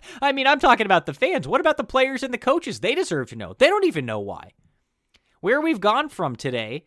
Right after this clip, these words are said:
is talking about, we don't even know if there was a vote,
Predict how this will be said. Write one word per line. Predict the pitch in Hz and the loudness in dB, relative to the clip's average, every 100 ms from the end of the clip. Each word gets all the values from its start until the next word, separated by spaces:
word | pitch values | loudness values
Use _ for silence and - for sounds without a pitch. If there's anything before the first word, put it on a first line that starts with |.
| _ _ - | _ _ -8
is | 147 - | -8 -2
talking | 180 180 175 165 | 0 0 -4 -4
about, | 151 143 147 _ _ _ - | -2 -2 -2 _ _ _ -6
we | 190 | 0
don't | 285 254 | 2 2
even | 202 175 | -2 -2
know | 151 170 | 0 -2
if | 170 - | -2 -4
there | 165 | -4
was | 151 113 | -4 -6
a | |
vote, | 98 95 170 131 104 | -8 0 2 2 -4